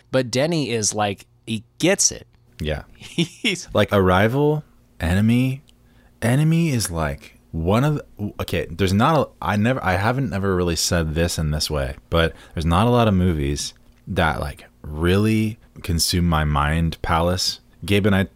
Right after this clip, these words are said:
Speaker 2: talk about this, not in those words, but, like,
Speaker 1: The mind palace.
Speaker 2: the, the space in your mind that just kind of
Speaker 1: Your headspace.
Speaker 2: your, yeah, takes up your, your thought and almost, like, makes you live in an, in different reality than the one you're experiencing.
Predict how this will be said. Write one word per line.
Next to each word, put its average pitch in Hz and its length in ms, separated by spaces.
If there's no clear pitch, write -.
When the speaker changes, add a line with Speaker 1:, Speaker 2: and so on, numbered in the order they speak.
Speaker 2:
talk 98 220
about 92 220
this, - 260
not 95 320
in 85 140
those 76 180
words, 78 280
but, 78 200
like, 73 180
Speaker 1:
The 101 60
mind 104 380
palace. 104 380
Speaker 2:
the, 92 500
the 85 120
space 117 360
in 92 100
your 82 100
mind 85 420
that 80 100
just 82 220
kind 85 200
of 78 120
Speaker 1:
Your 76 80
headspace. - 640
Speaker 2:
your, 85 200
yeah, 82 220
takes 98 400
up 90 240
your, 76 460
your 80 160
thought 80 480
and 78 180
almost, 90 320
like, 71 380
makes 85 340
you 82 280
live 80 340
in 80 120
an, 69 240
in 71 180
different 80 340
reality 78 500
than 76 160
the 71 60
one 73 280
you're 80 260
experiencing. 82 840